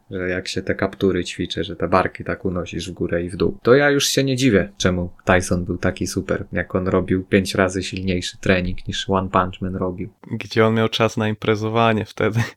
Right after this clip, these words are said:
Speaker 2: To ja nie ogarniam.
Speaker 1: Nie no, no imprezował, bo też cały myk polega na tym, że on po prostu tyle wykonywał w ciągu dnia, a nie to, że wszystko naraz,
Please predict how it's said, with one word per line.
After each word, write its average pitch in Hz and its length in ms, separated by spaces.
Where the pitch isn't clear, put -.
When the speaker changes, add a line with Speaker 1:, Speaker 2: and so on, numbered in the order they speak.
Speaker 2:
To 107 60
ja 110 160
nie 113 140
ogarniam. 110 600
Speaker 1:
Nie 101 260
no, 98 120
no 92 140
imprezował, 98 760
bo 92 120
też 98 220
cały 101 340
myk 98 200
polega 98 420
na 101 160
tym, 98 200
że 101 140
on 98 120
po 98 120
prostu 98 360
tyle 101 280
wykonywał 98 540
w - 80
ciągu 98 340
dnia, 98 400
a 92 80
nie 92 180
to, 92 180
że 90 340
wszystko - 380
naraz, 90 520